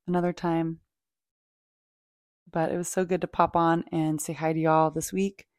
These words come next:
Let me know how your transmutation goes. I would truly love to hear.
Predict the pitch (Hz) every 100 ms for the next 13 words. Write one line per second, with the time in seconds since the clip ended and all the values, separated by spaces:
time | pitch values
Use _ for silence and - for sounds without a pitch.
0 | _ _ _ _ _ _ _ _ _ _
1 | _ _ _ _ _ _ - 196 247 262
2 | 262 233 233 220 220 - 220 202 214 202
3 | 202 190 170 165 156 156 - - - _
4 | _ _ _ _ _ _ _ 185 185 180
5 | - 185 185 170 165 160 - 160 165 156
6 | 151 160